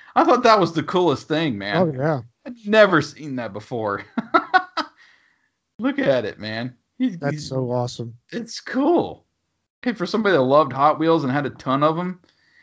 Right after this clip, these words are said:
Speaker 1: you could just, like, load that thing up and start shooting cars across the kitchen, you know. Oh my gosh, that'd be so much fun. Look at all the stuff that they had in here. They had the garage there. The, there's the crisscross crash, I think is what you call
Speaker 2: Yeah,
Speaker 1: it.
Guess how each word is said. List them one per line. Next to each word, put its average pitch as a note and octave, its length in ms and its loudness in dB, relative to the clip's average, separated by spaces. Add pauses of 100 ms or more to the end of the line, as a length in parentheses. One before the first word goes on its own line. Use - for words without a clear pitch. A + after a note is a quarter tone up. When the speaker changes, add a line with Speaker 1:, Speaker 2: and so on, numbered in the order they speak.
(260)
Speaker 1:
you C#4 160 2
could G#3+ 140 -4
just, C3 200 -6
like, B2+ 160 2
load C3 420 4
that B2+ 200 -2
thing C3+ 200 0
up D3 160 0
and G#2+ 180 -6
start C#3+ 320 -2
shooting B2+ 440 0
cars C#3 380 4
across C#3 380 2
the A2 100 -12
kitchen, B2+ 420 -6
you G#2+ 120 -8
know. G#2 360 -6 (560)
Oh D#3 180 -6
my F2+ 140 -6
gosh, G#2+ 240 -2
that'd A2+ 100 -6
be F2 60 -12
so C3+ 200 -4
much G2 200 -6
fun. F2 240 -10 (380)
Look G#3 120 -12
at B2+ 60 0
all F#2+ 80 0
the F2 80 -8
stuff G2+ 340 -4
that G2 120 -10
they F#2 140 -2
had F2+ 200 -8
in F2+ 100 -12
here. F#2 280 -12 (340)
They C3+ 160 2
had D3 180 4
the B2+ 60 2
garage A#2+ 800 2 (580)
there. C#3 580 4
The, A#2+ 180 -4
there's C3 240 -4
the A#2+ 120 -8
crisscross D3 720 0
crash, C#3+ 500 2
I C3+ 80 -2
think C#3+ 180 -2
is C3 80 -4
what D3 180 -4
you C3+ 80 -8
call D3+ 320 4
Speaker 2:
Yeah, E3+ 60 4
Speaker 1:
it. F#3 60 -8